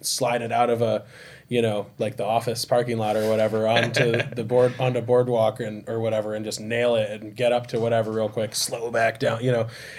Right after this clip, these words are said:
Speaker 1: It just all happens much quicker.
Speaker 2: That is a good point.
Speaker 1: And that D C T is
Speaker 2: It is
Speaker 1: very
Speaker 2: good.
Speaker 1: good.
Speaker 2: It is
Speaker 1: It's
Speaker 2: good.
Speaker 1: very good. The Transcal on that is very good.
Speaker 2: Ford is
Speaker 1: So
Speaker 2: finally getting their shit together. Transmission's
Speaker 1: Yeah. Well, maybe
Speaker 2: amazing.
Speaker 1: Tremec is.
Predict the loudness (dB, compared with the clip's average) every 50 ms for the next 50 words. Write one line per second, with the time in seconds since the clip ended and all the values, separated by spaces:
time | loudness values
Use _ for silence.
0 | 0 2 4 6 4 4 6 6 8 8 8 8 8 6 4 4 2 -2 -2 -2
1 | -2 -2 -2 -2 -4 -4 -4 -4 -4 -8 -10 -10 -8 -6 -4 -4 -2 -2 -4 -4
2 | -6 -6 -6 -4 -4 -2 -2 -2 -4 -8 -4 2 4 6 6 8 6 6 6 2
3 | 2 2 2 2 0 0 0 0 2 2 4 4 2 0 -4 -8 -10 0 4 4
4 | 4 4 4 4 6 8 8 8 6 6 4 2 2 2 0 -4 -8 -14 -12 -10
5 | -4 -4 -2 -2 -2 0 4 4 4 4 4 2 2 0 0 -2 -4 -8 -2 2
6 | 4 4 4 4 2 4 6 6 6 6 4 2 0 -2 -2 -2 -2 -4 -6 -6
7 | -4 -4 -2 -2 -4 -6 -6 -8 -8 -8 -2 2 4 4 6 4 4 0 -2 -2
8 | 0 0 2 2 2 0 0 -2 -2 -2 -2 -2 -2 -4 -4 -8 -8 -8 -4 -4
9 | -2 -2 -2 -4 -6 -8 -10 -10 -8 -10 -8 -8 -6 -8 -8 -10 -12 -12 -12 -8
10 | -6 -4 -4 -4 -4 -6 -6 -8 -6 -6 -6 -8 -10 -12 -14 -14 -14 -16 -14 -12
11 | -14 -14 -14